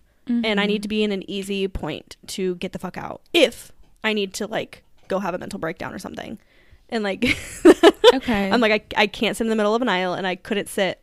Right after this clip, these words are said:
Speaker 1: on the inside of a booth. Now, it doesn't bother me in terms of booths. I don't know about lecture halls. Maybe that's still <laughs> the same 'cause
Speaker 2: Yeah.
Speaker 1: at least at Ohio State, those bitches were huge. Like,
Speaker 2: They
Speaker 1: you're
Speaker 2: were
Speaker 1: in, like,
Speaker 2: big.
Speaker 1: a five hundred person lecture hall,
Speaker 2: They were
Speaker 1: and
Speaker 2: really
Speaker 1: it would
Speaker 2: big.
Speaker 1: give me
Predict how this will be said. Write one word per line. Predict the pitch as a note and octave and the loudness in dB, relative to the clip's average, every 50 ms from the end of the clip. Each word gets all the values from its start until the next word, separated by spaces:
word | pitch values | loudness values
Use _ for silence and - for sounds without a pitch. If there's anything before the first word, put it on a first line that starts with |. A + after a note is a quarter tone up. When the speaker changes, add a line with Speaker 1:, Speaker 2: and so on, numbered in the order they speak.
| _ - | _ -6
Speaker 1:
on | G#3 F#3+ | -6 -4
the | F#3+ | -4
inside | F#3+ F#3+ - F#3+ F#3 | -6 -4 -4 -4 -4
of | |
a | F#3+ F3+ | -4 -4
booth. | - C3+ - - - - - - - - | -4 -6 -6 -8 -12 -16 -20 -20 -14 -4
Now, | - B3 G4+ B4+ G#4+ C4 G#3 G3 G3 B3+ - - _ _ _ _ _ _ _ _ _ _ _ _ _ _ _ _ _ - - - | 0 2 4 4 4 4 4 4 2 -2 -4 -10 _ _ _ _ _ _ _ _ _ _ _ _ _ _ _ _ _ -18 -4 -2
it | A#3+ A3+ | 0 2
doesn't | B3+ B3 A#3+ A#3+ A#3 A3 - - - G#3+ | 4 4 4 2 0 0 -2 -4 -6 -2
bother | - G#3 G#3 G#3 F#3 | 0 0 2 0 0
me | F3+ F3 D#3+ | -2 -4 -6
in | A2+ G3+ G#3 | -6 -6 -6
terms | F#3 - A3+ G#3 F#3+ | -4 -4 -4 -4 -4
of | F#3+ E3+ | -6 -4
booths. | - F#3+ F3+ - - - | -2 -2 -2 -4 -4 -2
I | - A3+ | -2 0
don't | B3+ | 0
know | C#4+ | 0
about | C#4+ C4 - | 0 0 0
lecture | F#3+ F#3 - - F#3+ | -2 -4 -4 -6 -10
halls. | F3+ - - - - | -10 -8 -8 -8 -6
Maybe | G#3 G3 G3 F#3+ | -4 -2 0 0
that's | E3+ - - - | -2 -2 -4 -6
still | - - | -2 4
<laughs> | A#3 C#4 | 6 6
the | C4 | 8
same | - C4+ A3+ A3 A3+ | 8 8 6 6 4
'cause | - B3+ G#3+ - - - - | 0 -2 -2 -4 -8 -14 -8
Speaker 2:
Yeah. | - G#3+ G#3+ G3 F3+ F3 F3 | -2 0 2 2 2 2 4
Speaker 1:
at | - | 4
least | D4+ F4+ - | 6 6 6
at | D#4+ | 4
Ohio | C#4 B3+ A3+ G#3+ | 2 2 2 2
State, | G#3 - G3+ F#3+ D#3 - G#3 | 2 2 0 0 2 4 4
those | A#3 C#4+ C#4 | 4 4 6
bitches | B3 C#4 B3 C4 B3 | 4 2 2 2 0
were | A3 G3+ G3 | 0 0 -2
huge. | - - - - A3+ G#3+ F#3 C3 F2 - - A3 | -4 -8 -12 -8 -4 -2 -2 -2 -2 -4 -6 -6
Like, | G3+ G3+ | -4 -2
Speaker 2:
They | G3+ | 0
Speaker 1:
you're | - | 2
Speaker 2:
were | G#3+ | 2
Speaker 1:
in, | - | 2
like, | C#4 A#3+ | 2 0
Speaker 2:
big. | F#3 E3+ | 0 0
Speaker 1:
a | F3 | 2
five | G#3 G3 F#3+ | 2 2 2
hundred | A3 F#3+ G3 - | 2 -2 -2 -2
person | G#3 G3 - G3+ F#3+ F3 | -2 -2 -2 -2 -2 0
lecture | F3+ F#3 - - G3+ F#3+ | -2 -2 -2 -2 -2 0
hall, | F3+ E3+ D#3 G2+ G#2+ - - - - - - - - | 0 0 0 0 -2 -4 -8 -14 -20 -20 -20 -14 -10
Speaker 2:
They | G3+ | -6
were | F#3 - | -2 0
Speaker 1:
and | A3 G3+ G3+ G3 F#3+ - | 2 2 2 2 2 4
Speaker 2:
really | - | 6
Speaker 1:
it | G#3 | 6
would | G#3 | 6
Speaker 2:
big. | G3+ | 4
Speaker 1:
give | G3+ G3+ G#3+ | 4 0 0
me | G#3 G3+ G3 G3 E3 | 0 0 -2 -2 -4